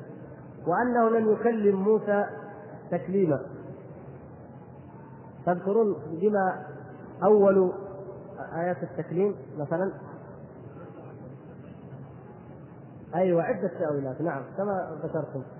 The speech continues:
منها أنهم قالوا إيش؟ أو ينسب الكلام إلى الشجرة، لأنه قال: "من الشجرة"،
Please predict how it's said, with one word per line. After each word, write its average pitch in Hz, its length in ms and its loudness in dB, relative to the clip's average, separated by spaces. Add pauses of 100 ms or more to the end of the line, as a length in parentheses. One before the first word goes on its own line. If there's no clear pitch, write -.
(200)
منها 226 440 6
أنهم 185 240 0
قالوا 208 300 2
إيش؟ 226 160 0 (640)
أو 190 240 0
ينسب 196 400 0
الكلام 190 380 0
إلى 185 140 0
الشجرة، 160 440 2
لأنه 170 180 2
قال: 185 300 2
"من 202 120 6
الشجرة"، 165 500 2